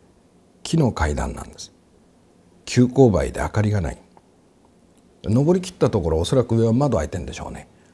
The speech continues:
そこから、こう、表の明かりが入ってくるんで、上の方うっすら明るいんですけど、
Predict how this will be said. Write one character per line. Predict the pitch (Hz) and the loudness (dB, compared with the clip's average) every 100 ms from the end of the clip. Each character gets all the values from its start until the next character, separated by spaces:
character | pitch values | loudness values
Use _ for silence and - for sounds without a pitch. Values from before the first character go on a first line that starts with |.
| _ | _
そ | - 147 | -4 -2
こ | - | 0
か | 151 | -2
ら、 | |
こ | 151 131 | 2 2
う、 | |
表 | 127 127 127 | 4 4 4
の | 113 | 4
明 | |
か | 107 | 2
り | 113 | 2
が | 110 | 2
入 | 127 | 0
っ | 127 | -6
て | - - | -6 -6
く | - | -2
る | 104 82 | -2 -2
ん | 78 | -2
で、 | 104 - - - | -4 -6 -16 -6
上 | 143 170 | 0 0
の | 175 | 0
方 | 180 135 | 2 0
う | |
っ | |
す | 104 - | 0 0
ら | 98 71 | 0 -2
明 | 76 | -4
る | |
い | 69 | -6
ん | |
で | - | -10
す | - | -14
け | - | -10
ど、 | - - | -10 -12